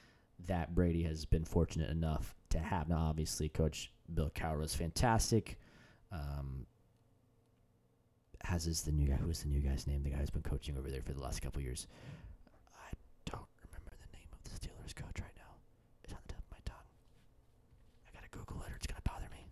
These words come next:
Mike Tomlin. Mike Tomlin. Okay. Um, definitely no,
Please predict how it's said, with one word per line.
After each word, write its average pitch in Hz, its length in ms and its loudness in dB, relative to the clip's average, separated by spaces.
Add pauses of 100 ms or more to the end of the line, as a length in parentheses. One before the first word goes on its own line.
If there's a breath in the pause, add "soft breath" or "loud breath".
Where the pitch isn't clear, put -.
(2750)
Mike 147 180 12
Tomlin. 117 380 10 (520)
Mike 92 180 -6
Tomlin. 73 300 -8 (400)
Okay. - 120 -8 (1080 loud breath)
Um, 82 480 4 (240)
definitely 131 380 6
no, 110 220 4